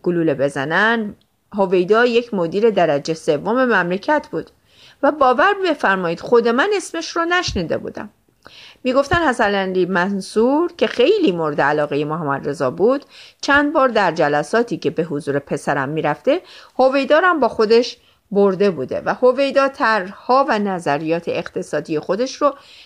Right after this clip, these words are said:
برای محمد رضا شرح و تفصیل داده بوده. همین و همین. البته حسن علی منصور پسر بزرگ منصور السلطنه بود و همه می‌دونن که علی منصور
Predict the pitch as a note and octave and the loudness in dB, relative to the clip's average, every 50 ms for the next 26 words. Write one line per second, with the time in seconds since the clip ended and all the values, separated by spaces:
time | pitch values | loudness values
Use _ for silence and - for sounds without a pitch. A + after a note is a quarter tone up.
0 | _ _ - G#3 G3+ G3+ G3 F#3 F3+ F#3+ F3+ D#3+ D#3 D3 D3 C#3+ D3 D3+ - E3+ | _ _ -2 0 0 0 -2 -4 -6 -6 -6 -4 -4 -4 -4 -4 -6 -4 -4 -4
1 | E3 - - A3 A3+ A#3 A#3 G3+ G#3 G#3 G#3+ A3 A3 - - G#3+ C#3 - - - | -4 -4 -2 -2 0 0 -2 -2 -4 -4 -4 -4 -6 -6 -6 -6 -6 -6 -10 -6
2 | - G#3 G3+ E3 - F2+ F2+ - - - - - - - G2+ - _ _ _ _ | 0 0 0 0 -2 -8 -10 -12 -14 -16 -16 -16 -18 -18 -18 -20 _ _ _ _
3 | - F4+ G#4 G4+ G4 F#4+ F#4+ F4 D4 - G3+ F#3 - - - _ _ _ _ _ | -2 0 0 2 0 0 0 0 0 0 0 -2 -2 -8 -20 _ _ _ _ _
4 | _ _ _ _ _ - - - - - - - - C#4 C#4+ E4 F4 - - F4 | _ _ _ _ _ -20 -20 -20 -20 -16 -6 -2 0 2 2 2 2 0 0 0
5 | D#4+ F#4 F4+ - F#4+ F#4 F4+ F4+ F4+ F4 E4+ E4+ E4+ E4 D#4+ - - D#4+ D#4+ D#4+ | 0 -2 -2 -2 -2 -2 0 -2 -2 0 0 0 -2 -2 -4 -4 -2 -2 0 0
6 | D#4 - - A3 G#3 - G#3+ A#3 A#3+ C4 C4 C4 B3+ C4 - - _ _ _ _ | -2 -2 -4 -4 -2 0 0 2 4 6 6 6 6 4 -2 -12 _ _ _ _
7 | _ _ _ _ _ _ _ _ _ _ _ - G3+ G3+ F#3+ F#3+ A3 B3 C4 A#3 | _ _ _ _ _ _ _ _ _ _ _ -2 0 0 4 4 4 4 4 4
8 | G#3+ B3+ B3 B3 A#3+ A3+ F#3+ F3 E3 F3 - - F3 F3 E3 D#3+ D#3 - - A#2+ | 2 2 2 4 2 2 0 0 -2 -6 -8 -6 -2 0 0 -2 -2 -2 -4 -4
9 | C3 C#3+ - F#3+ C3 C#3+ G#3 B3 G#3 D#3+ B2+ - - - F#3 - G3 G3 F#3 G3+ | -4 -4 -6 -6 -4 -2 0 -2 -2 -2 -6 -8 -6 -8 -8 -6 -4 -4 -2 0
10 | B3 C4+ C4 B3+ C#4+ D#4+ D#4+ D4+ D4+ C#4 B3+ B3 B3 A#3 A#3 - - C4 A3 G3+ | 0 0 0 0 -2 -2 -4 -2 -2 0 0 0 0 -2 -4 -6 -2 -2 0 0
11 | - - G#3 G3 F3+ F#3+ G3 F#3 F#3 F3 E3+ E3+ F3+ - - - A#3+ C4+ D4+ D#4+ | 0 0 0 0 2 2 0 2 2 0 0 0 -2 -4 -4 0 2 4 4 6
12 | F4+ F#4+ | 4 4